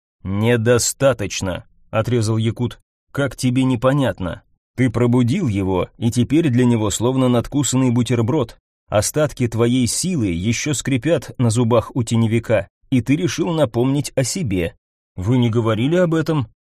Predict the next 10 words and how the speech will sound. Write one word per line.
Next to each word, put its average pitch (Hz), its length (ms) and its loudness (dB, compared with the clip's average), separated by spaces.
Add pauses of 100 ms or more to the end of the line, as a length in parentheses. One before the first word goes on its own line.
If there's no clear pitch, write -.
(100)
"Я 113 280 0
сказал, 104 560 0
что - 240 -6
пока 117 320 0
стоит 131 420 -4
повременить 127 800 0
с - 160 -6
иномирьем. 101 720 -2 (180)
Этого 104 400 0
мало? 120 420 0